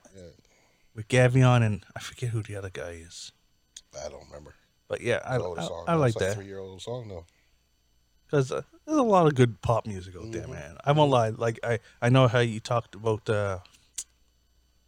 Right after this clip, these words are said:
Speaker 2: Miley Cyrus.
Speaker 1: Yeah.
Speaker 2: Some of her tracks you
Speaker 1: Yeah.
Speaker 2: like.
Speaker 1: I
Speaker 2: I, I
Speaker 1: like
Speaker 2: won't lie. I
Speaker 1: some.
Speaker 2: like some, um, Selena Gomez.
Speaker 1: Yeah, yeah.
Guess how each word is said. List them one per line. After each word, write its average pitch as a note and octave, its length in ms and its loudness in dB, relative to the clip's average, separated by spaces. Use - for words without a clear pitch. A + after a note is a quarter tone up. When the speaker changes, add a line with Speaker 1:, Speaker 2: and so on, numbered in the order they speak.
Speaker 2:
Miley C3 240 4
Cyrus. B2 580 6
Speaker 1:
Yeah. A2 240 -4
Speaker 2:
Some B2 220 4
of A#2 60 4
her B2+ 120 6
tracks A2+ 340 -2
you A2+ 80 -2
Speaker 1:
Yeah. G2+ 60 0
Speaker 2:
like. G2 280 -4
Speaker 1:
I - 40 -8
Speaker 2:
I, A#2+ 160 4
I A#2+ 40 6
Speaker 1:
like D3 80 8
Speaker 2:
won't D3 140 6
lie. B2 160 6
I A#2+ 60 6
Speaker 1:
some. D3 80 4
Speaker 2:
like D3+ 160 4
some, A#2 340 -2
um, G2 580 -2
Selena A#2+ 360 -2
Gomez. G2+ 600 -2
Speaker 1:
Yeah, A#2+ 100 0
yeah. C3 200 -2